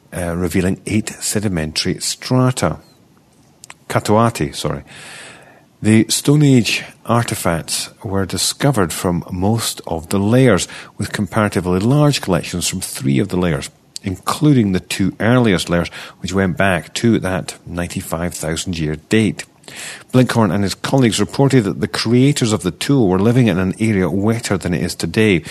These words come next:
that featured plants such as sorghum-type grasses and amaranth.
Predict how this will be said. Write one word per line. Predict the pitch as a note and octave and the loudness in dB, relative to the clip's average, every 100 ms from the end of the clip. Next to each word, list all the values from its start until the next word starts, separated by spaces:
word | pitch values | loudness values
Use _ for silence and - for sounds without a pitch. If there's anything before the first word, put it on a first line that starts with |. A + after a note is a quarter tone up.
| - - | -16 -8
that | - | -6
featured | - F2 E2 - | -4 -4 -6 -8
plants | - G2+ G2+ D#2+ | -4 -2 0 -2
such | - - | -6 -6
as | E2+ | -4
sorghum-type | - A2 G#2+ G2 F2 F2+ B1+ | -2 0 0 0 0 0 -2
grasses | - A#2+ B2+ F2 D#2+ - - - - | 0 0 2 0 -4 -8 -20 -16 -8
and | E2+ - | -8 -6
amaranth. | - G2 F#2 E2+ D#2 D2 - | -4 0 2 0 -2 -8 -12